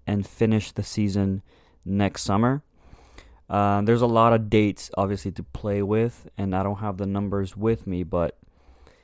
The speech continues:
maybe you can make it work. I know we were almost, uh, done with the seasons, maybe about seventy percent or so. So, you know, it, that could be a possibility.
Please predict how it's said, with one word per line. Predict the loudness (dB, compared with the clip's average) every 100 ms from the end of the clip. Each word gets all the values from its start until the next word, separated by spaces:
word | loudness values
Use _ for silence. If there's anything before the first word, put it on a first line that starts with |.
| _ -20 -6
maybe | 0 4 4 6
you | 4 4
can | 2 0
make | 0
it | 2
work. | 4 4 2 -4 -8
I | -4
know | -2 0
we | 2
were | 2 2
almost, | 2 0 0 -2 -6 -14 -18 _ _ _ _ _ _ -2
uh, | 0 0
done | 0 2 2 2
with | -2 -2
the | -6
seasons, | 0 0 2 2 2 0 -6
maybe | -4 0 2
about | 2 2 0
seventy | -2 -2 0 -4
percent | -6 -6 -4 -2
or | -2
so. | -2 -2 -2 -6 -20 -20 -20 _ -16
So, | -2 2 2 2 0 -2 -10 _ _ _ _ _ -2
you | 0
know, | 2 0 -4 -6
it, | -6 -6 _
that | 2 2 4
could | 0 4
be | 4
a | 4
possibility. | 2 0 0 2 4 2 -4